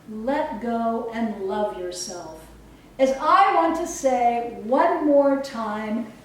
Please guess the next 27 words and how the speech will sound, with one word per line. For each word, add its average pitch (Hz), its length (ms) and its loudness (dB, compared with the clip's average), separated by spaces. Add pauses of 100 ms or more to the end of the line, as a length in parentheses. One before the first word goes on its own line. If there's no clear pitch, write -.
(100)
Bald 269 240 4 (460)
is 587 60 4
beautiful! 440 1500 4 (1600)
So 349 60 2
I 339 220 4
want 480 300 -2
to 269 60 -2
give 311 220 -2
you 294 300 0 (120)
an 247 120 -2
example 233 840 0
of 214 100 -6
exactly 262 640 -2
how 240 220 -2
letting 220 340 -2
go 214 260 -2
is 214 360 -6
so 220 160 -6
that 233 180 -8
you 262 100 -2
can 247 340 -4
l-, 220 200 -10
use 247 300 -4
it 214 120 -4
in 202 160 -6
your 226 200 -4
life. 262 340 -4